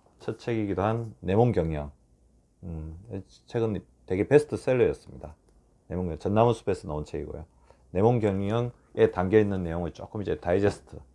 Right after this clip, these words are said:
어, 건강 다이제스트지에 푸-, 어, 실리니까 다이제스트 축약해가지고 실은 내용입니다. 잘 들어보시면 도움이 되는 내용들도 있을 거고요. 기본적으로, 어, 어떤 건강 경영을,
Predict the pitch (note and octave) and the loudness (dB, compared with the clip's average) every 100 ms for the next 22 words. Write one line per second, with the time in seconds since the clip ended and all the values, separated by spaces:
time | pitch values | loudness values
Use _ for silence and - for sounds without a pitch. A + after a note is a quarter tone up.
0 | _ _ _ _ - D2+ F2 G#2+ A#2+ G2+ | _ _ _ _ -10 -8 -2 0 4 4
1 | F#2+ F#2 - E2+ E2+ - - - - F2 | 4 -4 -16 -6 -6 -6 -18 -18 -10 -8
2 | E2 - G#2 F#2 - G2 F2 - _ - | -8 -4 -4 -4 -4 -4 -4 -4 _ -20
3 | - F2 F2+ G2 - - - - C#3+ D3+ | 4 6 8 4 0 -8 -16 -12 4 4
4 | D3 F#2 D#2+ D2+ - F#2 D2+ - - - | 4 -2 -4 -4 0 0 0 -8 -20 -20
5 | - - G#2 F2 D2 D2 D2+ D2 C#2+ C#2+ | -16 -2 0 0 -2 -6 -8 -10 -14 -18
6 | - _ _ _ - G3 D3 D3 A#2+ - | -20 _ _ _ 2 2 8 6 6 0
7 | C3 A#2 B2 E2 - A#2 B2+ F2 E2+ G2 | -4 -2 -2 -4 -4 0 0 -2 -4 -4
8 | D#2+ D#2 E2+ F2+ F2+ A#2+ - - F#2 - | -4 -4 -4 -4 -2 -4 -4 -8 -12 -10
9 | D#2 D2 D2+ _ _ _ - C#3+ D3 G#2 | -8 -8 -12 _ _ _ 4 6 8 6
10 | F#2 F#2+ D#2+ - F2 E2+ D#2+ D2+ C#2+ F2+ | 4 4 2 -2 -4 -4 -4 -6 -8 -10
11 | D#2+ F2+ A2 B2 G2 F2 G2 G2 F#2+ - | -8 -2 0 2 0 -2 -2 -2 -4 -6
12 | A#2 G#2 D2 | -2 -2 -2